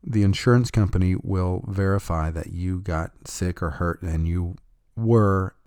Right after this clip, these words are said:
out to the terms of the policy for ninety days or a hundred and eighty days,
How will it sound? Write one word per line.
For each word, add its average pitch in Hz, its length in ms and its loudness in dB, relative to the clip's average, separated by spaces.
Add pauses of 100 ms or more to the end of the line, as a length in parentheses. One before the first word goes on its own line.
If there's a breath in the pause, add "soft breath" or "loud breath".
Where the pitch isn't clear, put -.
(180)
out 110 540 -4 (460)
to 110 160 2
the 92 120 0
terms 95 440 4
of 90 320 0
the 82 260 -2
policy 101 760 -2 (340)
for 98 280 0
ninety 95 380 2
days 92 440 0
or 98 380 -2
a - 100 -4
hundred 95 380 4
and 90 120 4
eighty 104 300 0
days, 78 580 -6